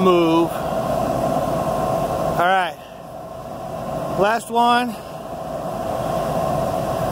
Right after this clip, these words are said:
Please give me a lot of likes. I just have a feeling more is gonna break on this thing. I just lost one of the rubber wheelie bar tires. Uh, I'll look for it.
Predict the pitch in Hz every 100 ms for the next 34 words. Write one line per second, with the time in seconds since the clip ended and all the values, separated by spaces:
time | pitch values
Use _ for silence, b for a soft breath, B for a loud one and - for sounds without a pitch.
0 | - - - - - 62 60 58 - -
1 | - - - - 214 202 208 202 196 196
2 | 196 196 202 - - - - 180 165 180
3 | 160 185 180 180 180 165 180 165 180 175
4 | 175 175 175 180 175 180 175 - - -
5 | - - - - - 175 190 190 190 185
6 | 185 190 185 180 185 185 185 175 170 -
7 | - 185 190 185 185 180 175 165 - -
8 | - - - - 185 180 185 180 180 -
9 | - - - - - - - - - -
10 | - 165 160 160 151 147 147 - - 156
11 | 156 139 - 151 151